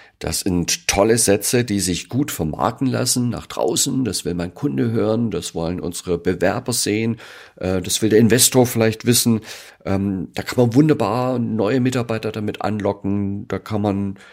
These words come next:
Leute neugierig machen und, äh, Kundeninteresse dafür wecken.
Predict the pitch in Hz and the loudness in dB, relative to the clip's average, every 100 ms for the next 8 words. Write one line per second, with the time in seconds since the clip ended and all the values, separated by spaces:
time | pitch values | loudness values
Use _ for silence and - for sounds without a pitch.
0 | - - 95 110 104 104 120 107 82 76 | -20 0 2 4 4 4 4 2 -2 -2
1 | - 69 85 117 - 85 82 - 80 - | -6 -4 -2 0 0 -2 -4 -6 -6 2
2 | 175 - 90 87 85 85 - 78 69 76 | 2 2 0 0 0 -2 -4 -6 -4 -6
3 | - 64 - - - | -6 -8 -8 -10 -18